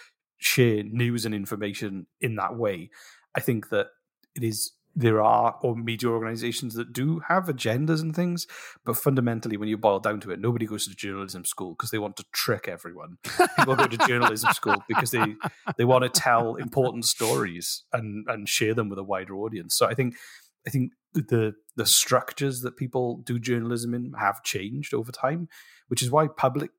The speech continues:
publicly funded, um, journalism is important because there's no business agenda. There's no, say an oil company buys a newspaper, you're only gonna get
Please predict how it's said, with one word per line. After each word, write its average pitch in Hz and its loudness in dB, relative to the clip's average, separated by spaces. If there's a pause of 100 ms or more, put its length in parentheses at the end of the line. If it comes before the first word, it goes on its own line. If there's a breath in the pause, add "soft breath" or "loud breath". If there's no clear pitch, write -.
(280)
publicly 123 -2
funded, 117 0 (1000 soft breath)
um, 101 0 (600)
journalism 107 2
is 101 -8
important 104 -6
because 117 -6
there's 107 -4
no 110 -4
business 107 -4
agenda. 98 -8
There's 101 -10
no, 104 -2 (260 loud breath)
say 151 8
an 123 6
oil 120 6
company 95 -6
buys 95 0
a 90 -8
newspaper, 95 -6
you're 104 -4
only 104 -6
gonna 98 -8
get 92 -6